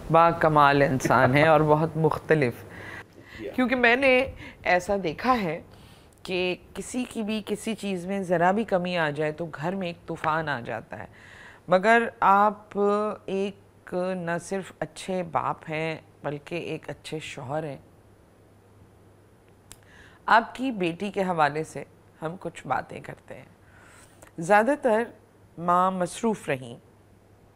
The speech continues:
Speaker 1: आपका टाइम ज़्यादा बच्ची के साथ गुजरा होगा क्योंकि आपकी on and off recordings होती हैं। आप मुझे वो बॉन्डिंग बताइए कि कैसा रिश्ता है आपका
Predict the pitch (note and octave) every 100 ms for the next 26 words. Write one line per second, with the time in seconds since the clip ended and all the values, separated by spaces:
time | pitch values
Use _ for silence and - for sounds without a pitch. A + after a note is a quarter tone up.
0 | _ _ _ _ - G#3+ A3 B3+ B3 G3
1 | G#3 G3+ E3+ C3+ C#3+ D3+ D3+ G3 F#3 F3
2 | F#3+ E3+ F3 D#3 D#3 D3 D#3 - E3 -
3 | - C#3+ D#3+ A2 E3+ F#3+ F#3 D#3 D#3 -
4 | D3 D3 C#3+ D3 D3 D#3 - D3 - _
5 | _ _ _ _ - - - - - A#3
6 | C4 D4+ C#4+ D#4 D4+ C4 D#3 D#3+ D#3+ F3
7 | A#3+ A#3 F3 - C3 B2 D#3 G#3+ - _
8 | - - _ _ - G#3+ G#3 G#3 G#3+ A3+
9 | - - _ _ - F3 F#3 - _ -
10 | B3+ B3+ D4+ A3+ - - D#3+ C#3+ A2+ D3
11 | - E3+ F#3+ D4